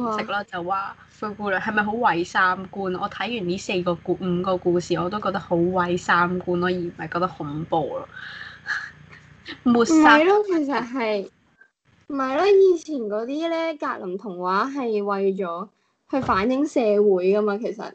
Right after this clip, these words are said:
Speaker 2: 好似係啊，唔知啊，
Speaker 1: 啊。
Speaker 2: 但係其實真係唔係畀小朋友睇咯，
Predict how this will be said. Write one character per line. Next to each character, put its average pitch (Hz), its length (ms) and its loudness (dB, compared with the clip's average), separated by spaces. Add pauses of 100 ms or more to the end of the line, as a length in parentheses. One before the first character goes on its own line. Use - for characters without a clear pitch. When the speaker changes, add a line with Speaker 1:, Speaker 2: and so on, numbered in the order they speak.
(120)
Speaker 2:
好 269 140 4
似 302 120 4
係 233 380 -2
啊， 175 240 -8 (380)
唔 220 120 -6
知 233 80 -4
啊， 240 100 -6 (100)
Speaker 1:
啊。 440 160 -6
Speaker 2:
但 311 100 8
係 285 40 -2
其 320 40 8 (120)
實 233 60 6
真 220 40 2
係 349 240 8
唔 - 80 -2
係 185 100 -2
畀 196 140 0
小 233 160 -2
朋 233 140 -2
友 175 80 -4 (140)
睇 208 300 -10
咯， - 160 -14